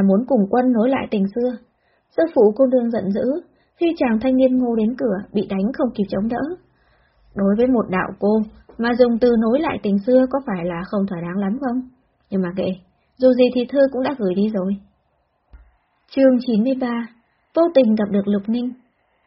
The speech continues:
Khi Trần Ngư tỉnh lại thì cô đã được đưa xuống núi về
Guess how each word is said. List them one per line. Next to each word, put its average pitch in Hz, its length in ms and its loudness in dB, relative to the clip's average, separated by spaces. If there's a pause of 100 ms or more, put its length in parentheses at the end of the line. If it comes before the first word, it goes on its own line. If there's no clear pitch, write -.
(180)
Khi - 240 0
Trần 233 260 4
Ngư 294 240 0
tỉnh 190 240 0
lại 190 260 -4
thì 226 180 -4
cô 233 120 -2
đã 214 140 -4
được 254 240 -4
đưa 226 160 -2 (120)
xuống 208 240 0
núi 233 300 0
về 254 60 0